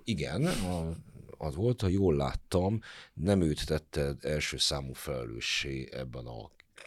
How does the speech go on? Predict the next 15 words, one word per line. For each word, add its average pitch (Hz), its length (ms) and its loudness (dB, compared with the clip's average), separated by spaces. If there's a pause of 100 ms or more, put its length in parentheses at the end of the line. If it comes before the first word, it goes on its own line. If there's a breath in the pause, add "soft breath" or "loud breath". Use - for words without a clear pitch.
(240)
kérdésben 53 640 -8
most. - 440 -10
Mármint 60 460 -8
az, 82 200 -2
hogy 60 100 -8
a 57 40 -6
főváros 62 580 -6
és - 180 -6
a 53 180 -8
minisztérium 55 720 -6
között 69 440 -8 (340 loud breath)
kirobbant 65 580 0
egy 50 220 -8
jogvita, 90 680 0
amelynek 76 720 -2